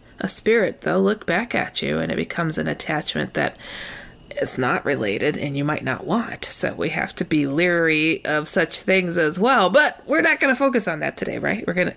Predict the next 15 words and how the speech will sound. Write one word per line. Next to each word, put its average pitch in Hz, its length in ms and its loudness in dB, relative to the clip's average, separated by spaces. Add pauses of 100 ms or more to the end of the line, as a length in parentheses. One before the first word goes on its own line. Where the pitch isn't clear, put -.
<laughs> - 120 -8
we're - 220 -2
gonna - 100 0
keep 123 200 0
it 127 120 -4
positive. - 440 2 (420)
<laughs> 214 140 2 (1040)
Oh 262 260 6
my 180 140 2
goodness. 185 340 2
But - 140 2
I 190 100 6
wanted 277 420 4
to 247 100 4
share, 220 540 4